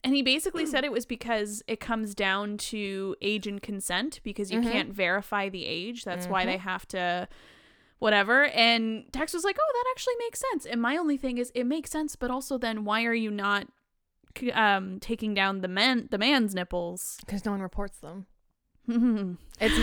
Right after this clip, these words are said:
Speaker 2: it's mostly based on reports. There's only so much that, like, the A I really catches, and then the rest of it's just reporting people.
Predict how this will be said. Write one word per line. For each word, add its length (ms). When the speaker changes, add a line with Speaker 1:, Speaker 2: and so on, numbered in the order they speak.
Speaker 2:
it's 160
mostly 320
based 240
on 140
reports. 380
There's 160
only 180
so 160
much 220
that, 120
like, 160
the 80
A 180
I 100
really 260
catches, 480
and 80
then 80
the 80
rest 200
of 60
it's 140
just 200
reporting 520
people. 360